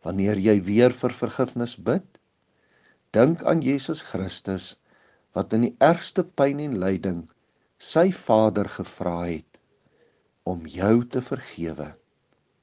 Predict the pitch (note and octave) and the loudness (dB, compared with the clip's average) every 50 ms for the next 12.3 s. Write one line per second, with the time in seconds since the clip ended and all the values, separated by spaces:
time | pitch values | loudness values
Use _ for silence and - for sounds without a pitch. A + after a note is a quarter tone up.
0 | _ _ _ _ _ _ _ _ _ _ _ _ _ _ _ _ _ _ _ _ | _ _ _ _ _ _ _ _ _ _ _ _ _ _ _ _ _ _ _ _
1 | _ _ _ _ _ _ _ - C3+ C3 - - A2 G#2 F#2 - - G2 F2+ F2 | _ _ _ _ _ _ _ -2 -2 -2 -2 -2 -4 -4 -4 -4 -4 -2 -2 -2
2 | F2 F2+ E2+ - E2 D2 D2+ C#2+ - _ _ _ _ _ _ _ _ _ _ _ | -2 -4 -6 -8 -10 -10 -10 -12 -16 _ _ _ _ _ _ _ _ _ _ _
3 | _ _ _ _ _ _ _ _ _ _ _ _ _ _ _ _ _ _ _ _ | _ _ _ _ _ _ _ _ _ _ _ _ _ _ _ _ _ _ _ _
4 | _ _ _ _ _ _ _ _ _ _ _ _ F#2 G2+ A2+ A2+ A#2 A#2 A#2 - | _ _ _ _ _ _ _ _ _ _ _ _ 2 4 6 6 6 6 6 2
5 | D#3 D3 D3+ - - F#2+ F2 F2 F#2 E2+ E2+ E2+ E2+ - - _ _ _ _ _ | 0 -2 -2 0 0 2 2 4 2 0 -2 -6 -8 -8 -14 _ _ _ _ _
6 | _ _ _ _ _ _ _ _ _ _ _ _ _ _ _ _ _ _ _ _ | _ _ _ _ _ _ _ _ _ _ _ _ _ _ _ _ _ _ _ _
7 | _ _ _ _ _ _ _ _ _ _ _ _ _ _ _ _ - G2 G#2+ A2+ | _ _ _ _ _ _ _ _ _ _ _ _ _ _ _ _ 0 2 2 2
8 | G2+ - C3+ B2 B2+ C3 B2+ A#2+ A#2+ A#2 - - - C3 C3 B2+ B2+ - - - | 4 4 6 6 6 6 4 2 -2 -2 -2 -2 0 0 0 0 -2 -6 -8 -4
9 | F#2 F2+ F2 F2 F2+ G2 - _ _ _ _ _ _ _ _ _ _ _ _ _ | -2 -2 -2 -4 -6 -10 -14 _ _ _ _ _ _ _ _ _ _ _ _ _
10 | _ _ _ _ _ _ _ _ _ _ _ _ _ _ _ _ _ _ _ - | _ _ _ _ _ _ _ _ _ _ _ _ _ _ _ _ _ _ _ -6
11 | E2+ F#2+ F#2 - G#2+ - - A2 - - G#2 F#2 E2 E2 F#2 G#2+ A#2 B2+ D#3+ D#3+ | -6 -4 -4 -4 -6 -2 -2 -2 0 0 -2 -4 -4 0 2 4 6 6 4 2
12 | D3 - _ _ - - | 0 -6 _ _ -20 -20